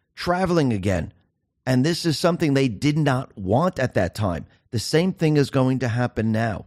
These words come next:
They're gonna push and push and push, but everything's gonna be countered, and the people are gonna see who's behind all of this.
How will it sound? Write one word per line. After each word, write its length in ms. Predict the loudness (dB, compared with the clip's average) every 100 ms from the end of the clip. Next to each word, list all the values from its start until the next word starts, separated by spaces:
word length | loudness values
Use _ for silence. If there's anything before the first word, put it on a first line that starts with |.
| _
They're 200 | -8 -2
gonna 240 | 0 0
push 340 | -2 -2 -2 -2
and 160 | -2
push 240 | 0 0 0
and 160 | -2
push, 400 | 0 -2 -2 -6 -18 _ _ _
but 320 | -6 -6 -6 _ _ _ _ _ _ _ _ _
everything's 460 | -2 0 2 2 2
gonna 120 | 0
be 140 | 0
countered, 560 | 0 0 0 2 0 0 _ _ -2
and 160 | 0
the 60 | 0
people 320 | 0 -2 0
are 60 | 0
gonna 200 | 0 0
see 340 | 0 0 0
who's 360 | -2 -4 -4 -2
behind 500 | -2 0 2 2 2
all 200 | -2 -4
of 100 | -8
this. 300 | -8 -10